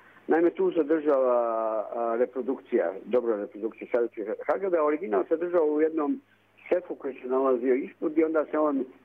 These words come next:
svaki put kad je neko želio da vidi original, vadio se ta knjiga iz tog sefa, pa se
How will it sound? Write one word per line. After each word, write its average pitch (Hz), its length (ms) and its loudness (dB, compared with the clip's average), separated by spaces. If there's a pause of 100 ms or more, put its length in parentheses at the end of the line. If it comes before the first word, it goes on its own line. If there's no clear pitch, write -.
(140)
svaki 160 260 -2
put 139 260 -4
kad 131 120 2
je 123 60 -2
neko 135 220 -2
želio 135 320 4
da 123 80 2
vidi 135 200 2
original, 131 460 2
vadio 131 400 0
se - 160 -8
ta 120 240 0
knjiga 127 340 -2
iz 104 180 -6
tog - 220 -10
sefa, 147 380 0
pa 113 100 0 (100)
se 110 160 0